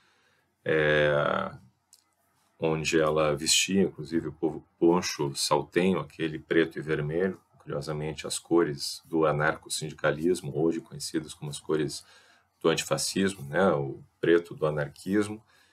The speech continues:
e o vermelho do sindicalismo, né, ou do socialismo, ou do comunismo, ou enfim, do restante da esquerda que se organiza em partidos e faz a disputa eleitoral, institucional, revolucionária, mas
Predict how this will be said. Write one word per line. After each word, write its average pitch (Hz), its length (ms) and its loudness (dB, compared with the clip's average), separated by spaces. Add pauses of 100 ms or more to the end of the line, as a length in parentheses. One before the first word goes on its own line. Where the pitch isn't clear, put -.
(240)
e 85 200 2
o 85 120 4
vermelho 85 680 2
do 80 460 0 (340)
sindicalismo, 85 960 0
né, 82 220 -2
ou 78 260 0
do 69 140 -14
socialismo, 78 880 0
ou 80 200 0
do 76 120 -12
comunismo, 82 800 -6 (480)
ou 85 160 2
enfim, 73 440 -6 (420)
do 85 80 -4
restante 80 540 -2
da 80 100 2
esquerda 80 600 2
que - 100 -10
se - 100 -4
organiza 80 420 -2
em 80 60 -6
partidos - 640 -2
e 87 60 -4
faz 85 340 2
a 85 60 6
disputa 80 680 0
eleitoral, 78 760 2
institucional, 71 1080 -2 (140)
revolucionária, 76 840 -2
mas 71 360 -8